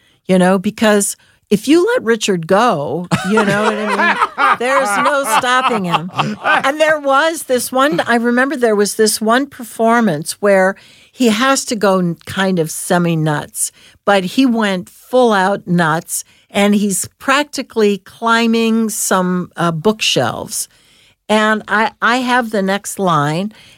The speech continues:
Speaker 1: and he's going on. So I just folded my hands and I waited, and the audience is laughing at him,
Speaker 2: <laughs>
Speaker 1: and he's, it's feeding him more and more.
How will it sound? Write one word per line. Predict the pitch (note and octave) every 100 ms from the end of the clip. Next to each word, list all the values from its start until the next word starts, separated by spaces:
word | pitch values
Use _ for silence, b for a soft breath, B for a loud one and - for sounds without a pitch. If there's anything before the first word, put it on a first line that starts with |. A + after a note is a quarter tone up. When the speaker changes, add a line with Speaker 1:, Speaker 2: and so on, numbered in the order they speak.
| B
Speaker 1:
and | G3 G3
he's | F#3+ A#3 A3
going | B3 A3 G#3+ G3
on. | F#3 F#3
So | - F#3+ -
I | A3 C#4
just | - F4 -
folded | - A#3+ A#3+ B3+ B3
my | A3 G3
hands | F#3+ F3 F3 E3 E3+ G3 G#3 - - - _ _ _ _
and | F#3 G3+
I | G3
waited, | F#3 F3+ G3+ F#3 D3 C#3+ -
and | E3+ F#3
the | -
audience | - G#3 B3 B3 B3 B3 -
is | G#3+ - -
laughing | - G3 A3+ A#3 - - G#3+
at | G#3+ G#3+
him, | G#3+ G#3+ C#4+
Speaker 2:
<laughs> | - -
Speaker 1:
and | G#3 G#3+
he's, | A3+ B3+ B3 - G#3
it's | G3 - -
feeding | - A3+ A#3+ A#3+ B3
him | A3+ G3+ F3+
more | E3+ E3+ G3 G#3+
and | G3+ F3+
more. | F3+ F#3+